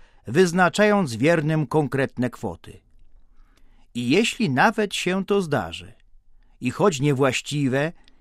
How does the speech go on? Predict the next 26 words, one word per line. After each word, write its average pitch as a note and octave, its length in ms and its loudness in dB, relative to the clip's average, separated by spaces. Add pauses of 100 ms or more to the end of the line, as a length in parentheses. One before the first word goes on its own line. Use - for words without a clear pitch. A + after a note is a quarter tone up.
(140)
nie G#3 320 2
jest B2 520 -4
to D#3+ 300 4
jednak D3+ 600 0 (100)
powszechna A2+ 720 -2
praktyka. - 720 -6 (920)
Ale C#3 240 0
zła D3+ 300 0
fama E3 560 4 (140)
szybko - 420 0
się A#2+ 200 -4
rozchodzi, B2 640 -4 (540)
uogólnia D#3+ 680 6
się B2 160 -4
fakty C3 640 0 (440)
i D#3+ 100 -2
potem A#3 480 0
często G3 640 0
wierni F3+ 640 0 (120)
patrzą F3+ 480 2
złym E3 380 2
okiem D3 480 2
na C3+ 160 2
posługujących C3+ 1080 0
im G#2 160 -2
kapłanów. A2 720 -4